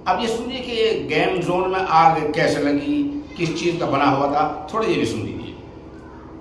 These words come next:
बताया जा रहा है कि आग कैसे लगी। सीढ़ियों पर वेल्डिंग करते हुए एक धमाका हुआ।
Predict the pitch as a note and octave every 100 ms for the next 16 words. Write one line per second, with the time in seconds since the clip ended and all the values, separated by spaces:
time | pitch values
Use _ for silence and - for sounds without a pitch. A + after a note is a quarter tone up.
0 | - - - - - D#3+ F3 A#3+ B3 B3
1 | B3+ B3+ B3 B3 B3 B3+ B3 - - -
2 | - - F#3 G3 G3 E3+ D#3+ - - -
3 | - - - - - - - - - -
4 | A#3 A#3 C4 C4 C4+ C4 - - - E3+
5 | F3+ G3 G#3+ A3+ - C#4 - G#3 F3 F#3+
6 | F3 D3+ D#3+ F#3+ D#3+ - G#2 -